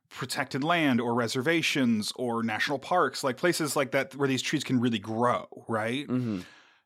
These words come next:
Speaker 1: A couple of places that you can get them to Chicago within the amount of time you need.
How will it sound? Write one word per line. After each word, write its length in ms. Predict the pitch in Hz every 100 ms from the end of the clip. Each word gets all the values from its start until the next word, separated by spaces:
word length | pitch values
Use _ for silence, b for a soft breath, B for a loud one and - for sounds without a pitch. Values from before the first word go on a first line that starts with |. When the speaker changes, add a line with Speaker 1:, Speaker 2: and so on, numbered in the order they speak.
| _ _ _ -
Speaker 1:
A 60 | 156
couple 320 | - 190 196
of 80 | -
places 300 | 180 - 151
that 160 | 151
you 100 | 147
can 300 | 135 131 110 104
get 260 | - 110 -
them 200 | 147 143
to 140 | 135
Chicago 960 | 131 - 113 - 160 156 117 98 95 98
within 500 | - 113 - 139 131
the 100 | 131
amount 300 | 120 117 107 104
of 80 |
time 420 | - - 233 214 147
you 140 | 117
need. 320 | 101 90 -